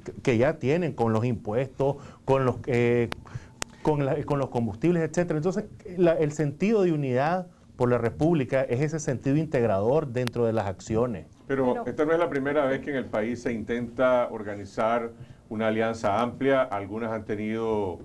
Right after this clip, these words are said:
Speaker 2: características partidarias, incluso hubo una que promovió el expresidente Bolaños, que casualmente se llamaba Alianza por la República y que pretendía ser amplia, plural, etcétera.
Speaker 3: Mm.
Speaker 2: No vamos a comparar ese proyecto con este proyecto, son de naturaleza y épocas distintas,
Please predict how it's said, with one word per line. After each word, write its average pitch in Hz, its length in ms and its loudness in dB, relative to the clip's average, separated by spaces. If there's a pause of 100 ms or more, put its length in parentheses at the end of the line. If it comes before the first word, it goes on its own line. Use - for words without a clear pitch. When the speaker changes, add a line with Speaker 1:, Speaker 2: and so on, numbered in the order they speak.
(280)
Speaker 2:
características 104 760 0
partidarias, 117 680 0
incluso 110 320 -4
hubo 135 160 2
una 143 240 -2
que 107 100 -4
promovió 101 720 -2
el 104 80 -4
expresidente 101 640 -4
Bolaños, 117 420 0
que 92 60 -12
casualmente 101 500 -6
se 117 80 -4
llamaba 110 380 -2
Alianza 107 580 -2
por 87 140 -6
la 87 100 -4
República 90 680 -2 (240)
y 104 80 -4
que 107 100 2
pretendía 107 540 0
ser 113 260 -4
amplia, 117 500 -2
plural, 113 460 0
etcétera. 117 480 -4
Speaker 3:
Mm. - 320 -14
Speaker 2:
No 120 60 0
vamos 135 200 2
a 127 100 0
comparar 135 580 0 (100)
ese 120 260 -4
proyecto 120 520 -2
con 107 200 -6
este 117 240 -2
proyecto, 123 320 -4
son 117 200 -2
de 120 60 -2
naturaleza 117 680 -2
y 104 100 -2
épocas 107 380 -4
distintas, 147 600 -2